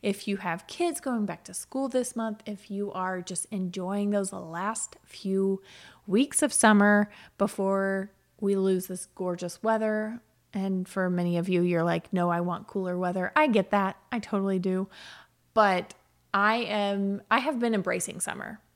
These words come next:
I have just loved this summer. So much has happened. One major shift, though, that you may have noticed is we haven't released an episode in over a month. Yeah, we took an entire month off from the podcast.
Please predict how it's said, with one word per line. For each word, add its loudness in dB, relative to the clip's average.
I -4
have 0
just -2
loved 2
this -4
summer. -2
So -2
much 0
has -6
happened. -4
One 4
major 2
shift, -4
though, 2
that 2
you 4
may 4
have 0
noticed 0
is -4
we 0
haven't 0
released -2
an -2
episode -2
in 0
over -2
a 2
month. -2
Yeah, 8
we 6
took -2
an -2
entire 2
month 2
off 0
from -2
the -2
podcast. -4